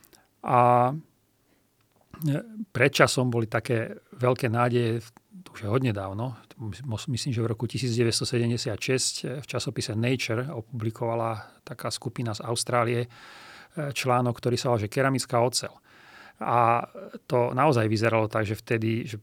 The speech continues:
že prekonáme nejakú tú čarovnú bariéru a že tá keramika sa bude dať využívať tak ako, ako, e, ocele, ako kovy. E,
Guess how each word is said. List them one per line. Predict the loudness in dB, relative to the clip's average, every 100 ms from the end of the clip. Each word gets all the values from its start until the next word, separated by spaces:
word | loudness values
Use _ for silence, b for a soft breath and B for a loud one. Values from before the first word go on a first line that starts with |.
| -4
že | -4
prekonáme | 0 0 2 4 4 2
nejakú | 2 0 -2 -2 -2 -4 -10
tú | -10 -10 -10 -14 _ _ 0
čarovnú | 4 4 4 2
bariéru | 2 2 2 2 2
a | 2 0
že | -2 -4
tá | -6 -6
keramika | -2 -2 -2 -4
sa | -4
bude | -4 -4
dať | -4 -2
využívať | -4 -2 -2 -2
tak | -2 -4 -4
ako, | -2 -2 B B B B B -12
ako, | -10 -4 -2 -2
e, | -6 -8 -6 -6 -6
ocele, | -4 -2 0 0
ako | 0 -4 -8
kovy. | -4 -2
E, | -4